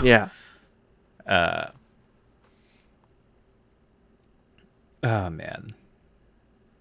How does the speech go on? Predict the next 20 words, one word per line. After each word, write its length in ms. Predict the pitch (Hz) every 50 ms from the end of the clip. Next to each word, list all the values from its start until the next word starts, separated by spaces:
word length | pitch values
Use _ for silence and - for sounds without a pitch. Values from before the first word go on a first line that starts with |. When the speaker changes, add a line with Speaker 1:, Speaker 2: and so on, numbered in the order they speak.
| _ _ _ _ _ _ _ _ _ _ _ _ _ _ _ _ _ _ _ _ _ _ _ _ _ _ _ _ _ _ _ _ _ _ _ _ _ _ _ _ _ _ _ _
Speaker 2:
What 180 | - 110 139 196
are 60 | 233
we, 120 | 247 175
what 320 | - - 117 143 156 - -
was 180 | 143 147 143 147
this 160 | 139 - -
episode? 460 | 123 - - 131 - 147 147 151 151 - _ _ _ _ _ _ _ _ _ _ _ -
What, 200 | 120 156 175 -
what 180 | 123 131 165 135
number 320 | 110 113 123 117 92 82
are 60 | 78
we 120 | 80 80 -
on? 140 | - - -
Are 100 | - 92
we 80 | 101
on 100 | 139 156 -
forty-four? 580 | - - 120 120 107 - - - - 139 - - _ _ _ _ _ - _
Speaker 1:
Forty-four. 540 | - - 110 117 135 - - 113 110 104 - - _ _ _ _ _ _ _ _ _ _ _ _ _ _ _ _ _ _ _ _ _ _ _ _ _
Speaker 2:
Oh, 220 | 135 151 170 117 - -
God. 360 | - - 104 135 165 170 -